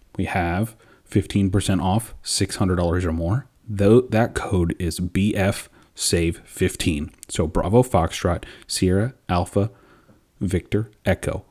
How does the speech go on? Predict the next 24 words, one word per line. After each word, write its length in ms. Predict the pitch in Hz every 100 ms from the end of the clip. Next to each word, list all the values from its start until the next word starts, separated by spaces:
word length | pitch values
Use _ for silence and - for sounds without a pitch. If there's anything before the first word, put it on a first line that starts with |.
| _
one 320 | 95 87 92
five. 400 | - 90 - - - -
So 300 | - 80 80 - _ 110
B 220 | 98 101
F 320 | 98 104 - -
save 500 | - - 87 82 80 -
fifteen. 640 | - - 85 - - 82 73 - -
Again, 380 | 95 92 90 80 - _
those 500 | 90 87 92 110 113
last 400 | - 92 101 104
two 180 | - 107
codes 300 | 104 104 101
I 60 | 110
gave 260 | 104 95
you 160 | 85 82
are 140 | 82 -
only 480 | 95 104 107 107 107
valid 500 | 101 90 82 - 82
from 180 | - 98
eleven 320 | 82 82 95
twenty-four 600 | - 110 110 - 98 95
to 260 | - - 101
eleven 380 | 82 82 90
twenty-seven. 640 | 95 92 92 85 - 78 82